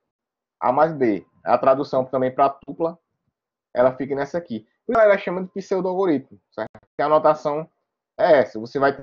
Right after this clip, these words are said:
aqui esse resultado aqui, né? E a operação, né, entre os operandos que você vai ter entre essas tuplas. É, expressões mais complexas são traduzidas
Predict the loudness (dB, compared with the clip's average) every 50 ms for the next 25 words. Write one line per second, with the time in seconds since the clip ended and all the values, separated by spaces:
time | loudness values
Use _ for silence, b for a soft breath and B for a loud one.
0 | -4 -4 -4 -4 -2 -2 -2 -2 -2 -4 -8 _ _ _ _ _ _ _ _ _
1 | -10 -10 -8 -4 -2 -2 -2 -2 -2 -2 0 2 2 4 2 0 -4 -4 -8 -6
2 | -6 -6 -6 -6 -8 -10 -12 _ _ _ -6 0 2 2 2 2 0 0 0 2
3 | 0 0 -2 -4 -10 -8 -8 -8 -8 -10 -14 _ _ _ -10 -8 -8 -6 -4 -6
4 | -6 -6 -4 -2 -2 -2 0 0 0 2 2 2 0 -2 -8 -16 -16 -6 -2 -2
5 | -2 -2 -2 -4 -4 -4 -4 _ _ _ _ _ _ _ _ _ _ _ _ _
6 | _ _ _ _ _ _ _ -10 -6 0 2 2 2 2 0 -12 -16 -10 _ -6
7 | -6 -6 -6 -10 -14 -14 _ _ _ _ _ _ _ _ _ _ _ _ _ _
8 | _ _ _ _ _ _ _ _ _ -10 -8 -8 -8 -4 0 0 0 2 2 2
9 | 2 4 4 4 2 2 0 -4 -2 0 2 2 2 2 0 -6 -14 -8 -8 -4
10 | 0 2 2 2 0 -2 -4 -4 -4 -4 -6 -6 -10 _ _ _ _